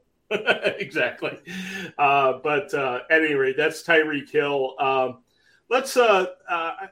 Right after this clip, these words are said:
I have two more subjects I wanna go through, and then we're gonna go to, I, I think we have six questions from, uh, the chat room.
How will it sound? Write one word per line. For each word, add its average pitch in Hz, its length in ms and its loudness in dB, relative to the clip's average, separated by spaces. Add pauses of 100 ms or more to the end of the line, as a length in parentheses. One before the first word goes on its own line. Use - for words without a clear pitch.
(320)
I 208 80 0
have 196 160 2
two 285 160 -8
more 220 160 -2
subjects 180 440 -2
I 170 60 0
wanna 160 240 -2
go 151 180 -2
through, 151 280 -4
and 143 80 -4
then 151 160 -2
we're 143 140 -6
gonna 135 300 0
go 139 200 0
to, 131 360 -4
I, 131 220 -2
I 156 80 -4
think 233 180 -6
we 170 80 0
have 139 120 -4
six - 300 -8
questions 160 640 -4
from, 143 420 -2
uh, 127 200 -2
the 127 120 -8
chat 147 300 -2
room. 147 240 -8